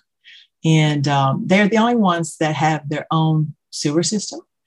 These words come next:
So when we got the A R P A, American Rescue Plan Act funds, you know, Collegedale just immediately said, "It's gonna go fix our sewer. It, we have to do this." Um,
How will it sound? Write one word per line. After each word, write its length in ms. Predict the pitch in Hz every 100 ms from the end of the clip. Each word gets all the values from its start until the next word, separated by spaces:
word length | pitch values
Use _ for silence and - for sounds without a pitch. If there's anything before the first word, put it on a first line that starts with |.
| _ - _
So 640 | - - 160 156 151 147 143
when 380 | 170 165 160 156
we 160 | 160
got 400 | 156 147 147 - -
the 360 | 151 143 135 -
A 140 | 160
R 160 | 147 139
P 240 | 175 160
A, 400 | 156 156 151 147 156
American 320 | 151 151 139
Rescue 280 | 139 - 139
Plan 280 | 139 139
Act 240 | 139 - -
funds, 640 | - 151 151 165 - - _ _ _ -
you 80 | 160
know, 60 | 143
Collegedale 560 | 160 160 160 - 135
just 300 | 135 135 -
immediately 440 | 147 139 143 - 143
said, 360 | - 127 120 - -
"It's 120 | -
gonna 200 | 143 143
go 120 | 143
fix 240 | 139 156 -
our 80 |
sewer. 340 | - 220 220 - _ _
It, 180 | 160 147
we 180 | 147 147
have 240 | 147 131 -
to 80 |
do 160 | 151 143
this." 500 | - - - - - _ _ - _ _ -
Um, 520 | 135 131 131 - 196